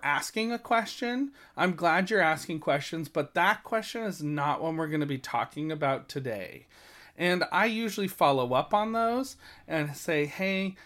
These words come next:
you know what? You asked this earlier. This really wasn't something that was appropriate, and it's not something we're gonna be talking about here." And just having that honest conversation with that child about, "Yeah, that's not something we're going to talk about."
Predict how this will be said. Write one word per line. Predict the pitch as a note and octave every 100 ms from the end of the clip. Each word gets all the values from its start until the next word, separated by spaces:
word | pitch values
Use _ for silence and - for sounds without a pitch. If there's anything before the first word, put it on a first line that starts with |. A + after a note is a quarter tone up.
| - -
you |
know | F3+ G#3
what? | A3
You | E3+ G#3+
asked | G3 F#3+ -
this | G3 -
earlier. | C#3 D3+ E3 F3
This | F3 F#3 F#3+
really | G3 G3+ G#3
wasn't | D#3+ D3+ F3 D3
something | D3+ C#3+ D#3+ D#3
that | C3
was | C3+
appropriate, | C3 B2 - A#2+ - D#3+ F#3+ G#3+ - - - -
and | D3+
it's | D#3 D#3+
not | C#3+ C#3+
something | - D#3 F3 E3
we're | D3+
gonna | D3 D3+ D3+
be | D3
talking | C3 - A#2 - F3+ F#3
about | F3+ F#3 F#3
here." | - F#3+ G3 G3+ - - - - -
And | E3+
just | A#3 A#3+
having | F#3 D3 E3
that | E3 D3
honest | C3 C3+ C#3+
conversation | - C#3 B2+ B2 C3 C3 C#3+
with | B2+ B2
that | B2+ -
child | - A#2+ A#2
about, | B2+ B2+ G#2+
"Yeah, | C#3+ C#3
that's | D3+ D#3 -
not | E3+ D#3+ -
something | C#3+ C3+ C#3+
we're | C3+
going | C3+ B2
to | B2+
talk | C#3+ A2+ -
about." | G2+ F2+ F2